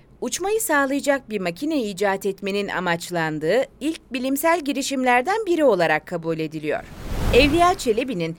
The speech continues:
Seyahatname adlı eserinde anlattığına göre, bin altı yüz altmış üç yılında İstanbul'da Lagari Hasan Çelebi ilk insanlı roketi icat etti.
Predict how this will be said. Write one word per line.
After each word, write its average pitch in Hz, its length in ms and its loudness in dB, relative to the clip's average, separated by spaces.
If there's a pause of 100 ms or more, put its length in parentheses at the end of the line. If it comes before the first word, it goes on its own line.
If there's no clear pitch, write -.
(100)
Seyahatname 320 760 2
adlı 269 260 -2
eserinde 226 480 0
anlattığına 185 680 0
göre, 190 360 -2 (160)
bin 254 100 2
altı 339 300 4
yüz 349 160 0
altmış 233 360 0
üç 311 200 -6
yılında 170 420 0 (120)
İstanbul'da 202 760 2 (200)
Lagari 254 500 4
Hasan 214 400 0
Çelebi 185 480 0 (240)
ilk 381 260 -2
insanlı 311 460 0
roketi 294 400 -2
icat 165 500 -2
etti. 156 300 -8